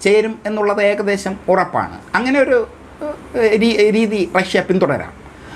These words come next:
മറ്റൊന്ന്, ഇറാന് മാരകമായ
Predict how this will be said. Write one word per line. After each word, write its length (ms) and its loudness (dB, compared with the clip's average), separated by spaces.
മറ്റൊന്ന്, 400 2
ഇറാന് 380 0
മാരകമായ 600 0